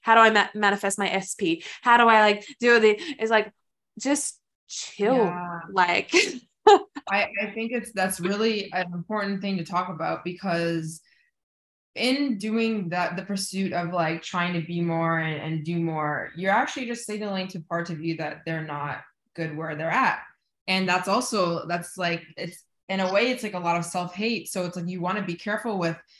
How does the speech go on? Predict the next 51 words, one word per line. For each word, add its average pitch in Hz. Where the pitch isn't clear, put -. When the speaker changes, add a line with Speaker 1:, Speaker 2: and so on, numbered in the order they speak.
Speaker 2:
if 190
you're 190
that 175
chronic 190
self-improver. 175
I 160
made 160
a 151
video 170
about 202
this 175
and 180
it 151
Speaker 1:
Mm-hmm. 156
Speaker 2:
went 156
quite 156
viral 165
about, 151
like, 92
um, 156
when, 214
when 214
you're 233
in 233
this, 226
um, 165
journey 202
of, 180
like, 165
stepping 202
more 220
into 214
your 220
feminine 214
energy 202
or 190
just 190
self-improving 202
in 180
general, 170
listening 170
to 190
podcasts, 196
reading 170
books, 190
all 160
this 165
kind 180
of 175
stuff, 196
like, 165